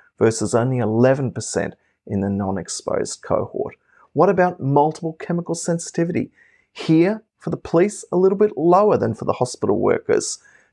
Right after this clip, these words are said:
twenty-two percent versus nine percent. But again, the symptom of cardiac arrhythmia. This is not just a runny nose or an asthma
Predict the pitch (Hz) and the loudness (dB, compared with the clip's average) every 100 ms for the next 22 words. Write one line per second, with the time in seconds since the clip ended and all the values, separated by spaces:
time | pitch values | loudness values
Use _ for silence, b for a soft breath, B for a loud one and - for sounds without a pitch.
0 | - - 170 170 - 175 - 123 120 120 | -10 0 2 2 -2 -8 0 4 4 2
1 | - _ _ 139 - 135 143 - - 151 | -6 _ _ -8 0 0 0 -6 0 0
2 | 156 165 156 143 147 175 175 127 - 98 | 2 -4 0 2 2 0 -4 -8 -4 -4
3 | - B B B B _ 147 160 131 - | -6 B B B B _ 2 2 -2 0
4 | 170 170 160 69 _ _ _ _ _ _ | 0 2 -4 -6 _ _ _ _ _ _
5 | _ _ - 156 - 214 214 160 131 123 | _ _ -6 0 0 0 0 2 2 2
6 | - _ - - 175 196 175 170 - 160 | -4 _ -4 2 4 4 0 -2 -2 0
7 | 143 151 190 180 123 - _ _ _ _ | 2 2 2 -2 -4 -4 _ _ _ _
8 | _ _ 190 220 208 165 165 - - 147 | _ _ 0 0 -2 2 2 2 0 0
9 | - - 113 123 117 131 147 151 143 139 | 0 -8 -2 0 2 2 2 0 2 2
10 | 165 101 - - - - - 131 131 - | 2 2 0 -4 -10 0 4 4 4 0
11 | _ 143 151 - 185 156 | _ -2 -2 -4 -2 -4